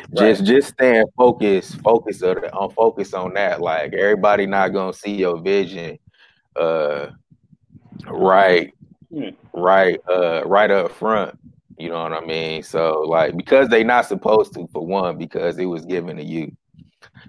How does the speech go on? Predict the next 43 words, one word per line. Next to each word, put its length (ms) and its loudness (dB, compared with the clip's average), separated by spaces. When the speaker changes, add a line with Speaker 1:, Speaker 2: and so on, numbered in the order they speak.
Speaker 1:
And 640 -6
you 120 -4
just 200 2
Speaker 2:
Right. 80 6
Speaker 1:
gotta 260 2
stay 300 2
focused, 420 0
Speaker 2:
Yeah. 160 -8
Speaker 1:
and 80 -6
you 100 -2
know 100 -2
what 100 -2
I'm 100 -8
saying? 200 -4
Just 220 -10
keep 260 -10
pushing, 440 -8
man. 480 -16
So 320 -6
that's, 380 4
that's 320 2
one. 400 2
And 120 -2
I'ma 220 2
transition 720 0
into 260 0
this. 300 4
And, 120 -4
like, 300 2
I 60 4
talked 300 2
about 280 2
Ebony 440 -2
first 480 0
because 560 -6
now 260 4
I'm 60 0
about 220 2
to 60 -6
talk 220 4
Speaker 2:
Word. 80 0
Speaker 1:
about 220 -2
Micah. 240 -4